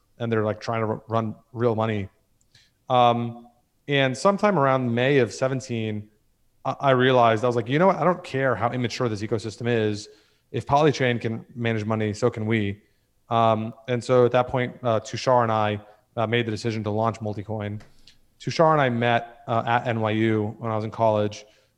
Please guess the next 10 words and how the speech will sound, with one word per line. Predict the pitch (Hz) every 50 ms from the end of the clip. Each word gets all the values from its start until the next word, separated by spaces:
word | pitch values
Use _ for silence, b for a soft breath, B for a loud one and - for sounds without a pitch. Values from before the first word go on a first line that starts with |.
| _ _
and | 120 113 113 113
we, | 123 123 123
we | 127 131 127 120 123
developed | 117 123 123 120 127 127 123 127 -
a |
very | 110 120 117 117
good | 113 117 113 110
friendship | - 120 117 110 - 113 -
in | 107 107
college, | - 160 165 156 139 127 120 113